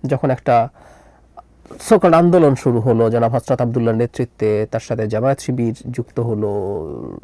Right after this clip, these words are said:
ইসলামিস্টরা, ফার রাইটরা যোগ হয়ে শাহবাগে একটা মোটামুটি ব্লকেড হলো, শেষ পর্যন্ত তো সিদ্ধান্ত নিতে হলো। তাহলে প্রধান উপদেষ্টা তার দেয়া কথার ব্যাপারে কিন্তু টাফ থাকতে পারেননি। এখন আমরা এই আলাপ যদি করি, রাজনৈতিক দলগুলো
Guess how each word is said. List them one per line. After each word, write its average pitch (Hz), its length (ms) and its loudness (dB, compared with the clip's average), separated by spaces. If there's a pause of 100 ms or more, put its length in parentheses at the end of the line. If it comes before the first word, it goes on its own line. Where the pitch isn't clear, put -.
(120)
ইসলামিস্টরা, 123 840 -2 (580)
ফার 156 240 6
রাইটরা 127 340 2
যোগ 107 280 -4
হয়ে 104 340 -4
শাহবাগে 113 500 -2
একটা 110 320 -2
মোটামুটি 110 360 -4
ব্লকেড 160 440 4
হলো, 127 240 -4
শেষ 208 180 -4
পর্যন্ত 202 360 -2
তো 185 100 -4
সিদ্ধান্ত 180 340 -6
নিতে 196 220 -2
হলো। 123 240 -4 (960)
তাহলে 226 160 8
প্রধান 269 260 8
উপদেষ্টা 247 380 6
তার 202 160 6
দেয়া 185 200 4
কথার 202 280 4
ব্যাপারে 175 340 4
কিন্তু 160 260 -2
টাফ 180 260 4
থাকতে - 260 -2
পারেননি। 147 440 -2 (120)
এখন 165 380 4 (100)
আমরা 135 340 0 (200)
এই 180 160 4
আলাপ 185 200 2
যদি 113 240 -2
করি, 143 300 -2 (960)
রাজনৈতিক 170 480 4
দলগুলো 135 500 2